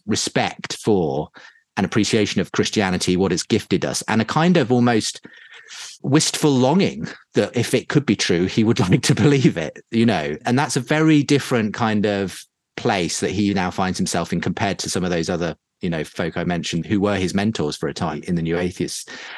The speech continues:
And likewise, you know, Tom Holland, who you mentioned, who I'd say is actually probably a lot closer to being able to kind of identify as a Christian than someone like Douglas Murray. But he, again, is someone who just went on this intellectual journey, realizing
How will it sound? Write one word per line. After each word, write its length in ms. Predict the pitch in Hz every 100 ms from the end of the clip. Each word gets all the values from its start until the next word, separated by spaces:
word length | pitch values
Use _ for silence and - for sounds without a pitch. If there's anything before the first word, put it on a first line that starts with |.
| - -
And 120 | 147
likewise, 520 | 180 190 143 107 95
you 80 | 123
know, 180 | 101 87 _ _ _ _ _ -
Tom 180 | - 120
Holland, 300 | 113 113 104
who 60 | 98
you 120 | 92
mentioned, 420 | 92 87 - 80
who 100 | 139
I'd 140 | 143 139
say 200 | 190 156
is 80 | 127
actually 420 | 127 - 110 90 _ _ _ -
probably 280 | 113 98 104
a 80 |
lot 260 | 101 95 -
closer 300 | - 98 -
to 400 | 95 - 101 87 - _ _ -
being 160 | 101 95
able 140 | 92
to 220 | - 90 -
kind 220 | - 101
of 80 | 92
identify 440 | 90 90 82 - 85
as 80 |
a 60 | 82
Christian 400 | - 92 90 85
than 220 | 82 78 - -
someone 220 | 95 85
like 140 | 78
Douglas 280 | 92 85 80
Murray. 280 | 98 87 73 - - -
But 160 | 110
he, 220 | 113 127
again, 420 | 120 127 107 92 87
is 120 | 98
someone 220 | - 104
who 300 | 92 98 92 - - _ 107
just 180 | 117 113
went 140 | 104
on 80 | 92
this 160 | 92
intellectual 420 | 104 98 95 - 87
journey, 280 | 101 87
realizing 600 | 87 90 87 85 85 85